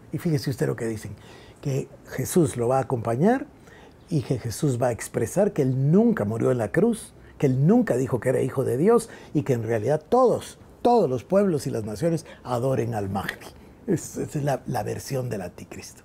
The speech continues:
Bueno, entonces, Joel Richardson entrevistó a este autor que es muy famoso en Turquía, incluso tiene un ministerio enorme y tiene un programa de televisión, todo esto,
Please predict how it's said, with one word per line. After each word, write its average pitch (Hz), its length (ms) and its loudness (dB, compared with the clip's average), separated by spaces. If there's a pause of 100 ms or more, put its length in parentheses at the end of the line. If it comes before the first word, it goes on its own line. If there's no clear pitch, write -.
(200)
Bueno, - 220 -8 (420)
entonces, 180 560 2 (640)
Joel 180 280 6
Richardson 170 520 2 (120)
entrevistó 143 500 2
a 226 40 6
este - 160 0
autor 190 380 4
que 175 120 2
es 165 40 6
muy 208 180 6
famoso 143 400 -2
en 117 100 -2
Turquía, - 520 0 (760)
incluso 143 680 4 (420)
tiene 151 200 4
un 143 120 2
ministerio 131 460 0
enorme 180 320 4
y 147 60 2
tiene 143 240 -2
un 135 340 -4
programa 131 320 0
de 113 60 -6
televisión, 151 480 0
todo 190 200 0
esto, 190 200 -2